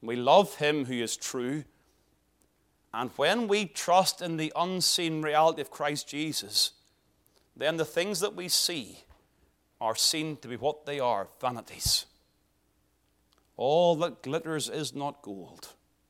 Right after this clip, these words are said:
This world glitters with so much to appeal to the young person and the not so young. But Christ,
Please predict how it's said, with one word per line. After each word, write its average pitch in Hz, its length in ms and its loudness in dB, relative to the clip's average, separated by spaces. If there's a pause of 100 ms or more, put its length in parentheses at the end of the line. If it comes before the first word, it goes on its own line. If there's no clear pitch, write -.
(800)
This 143 400 2
world 156 440 4
glitters 180 600 2
with 143 100 -4
so - 280 0
much 190 300 0
to 147 140 -4
appeal 190 520 -2
to 143 120 -10
the 131 60 -4
young 165 260 0
person 175 380 -2
and 170 120 0
the 165 60 2
not 175 320 0
so - 140 -2
young. 113 320 -6 (1900)
But - 160 -12
Christ, - 880 0